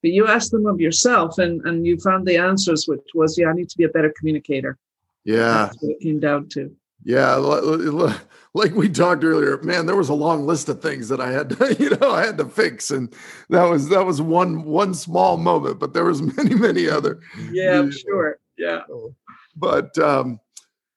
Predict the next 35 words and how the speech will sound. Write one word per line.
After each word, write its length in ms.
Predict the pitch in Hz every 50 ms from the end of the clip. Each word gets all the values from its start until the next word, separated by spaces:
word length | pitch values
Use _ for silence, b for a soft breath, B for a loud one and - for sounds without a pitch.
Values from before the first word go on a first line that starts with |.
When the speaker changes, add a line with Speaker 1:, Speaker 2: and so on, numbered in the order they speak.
| -
Speaker 2:
you 80 | - 165
know, 160 | 175 175 165
time 280 | - - 196 214 185 139
flies, 640 | 139 202 190 165 156 156 156 131 - - - -
you 100 | 139 143
know, 140 | 139 147 143
we 120 | 143 151 147
could 160 | 165 147 -
talk. 340 | 143 156 143 135 - - - - 123 -
I 140 | 147 135 139
know 480 | 135 135 135 127 117 117 113 107 113 - -
it 200 | 127 107 - -
seems 260 | - - 135 131 107
like 100 | 120 120
you 140 | 113 120 127
and 100 | 127 117
I 100 | 117 120
could 160 | 107 - 107
probably 200 | - 131 120 120 104
talk 240 | - 131 113 110 -
for 140 | - 117
hours 260 | 120 113 113 117 110 104
and 100 | 113 113
hours, 380 | 117 113 110 110 110 104 101
and, 300 | 110 104 107 104 107 107 -
uh, 240 | 113 113 117 113
hopefully 380 | 110 - 135 - - 110 117 113
we'll 180 | 107 104 110 113
have 180 | 120 110 110
more 200 | 110 110 107 110
chance 360 | - - - 117 117 101 - -
to 100 | - 98
do 220 | 95 110 113 113
it 180 | 104 92 - -
'cause 240 | 123 113 98 98